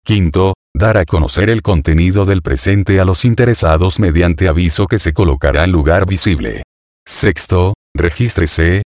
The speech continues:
dese cumplimiento, y, oportunamente, archívese.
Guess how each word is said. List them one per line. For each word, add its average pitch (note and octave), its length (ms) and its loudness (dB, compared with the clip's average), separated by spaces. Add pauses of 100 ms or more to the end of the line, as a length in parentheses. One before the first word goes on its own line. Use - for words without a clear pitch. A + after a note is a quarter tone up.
dese G2+ 340 0
cumplimiento, F2+ 800 2 (200)
y, C3 300 2 (180)
oportunamente, F#2 1000 0 (200)
archívese. D2 760 -2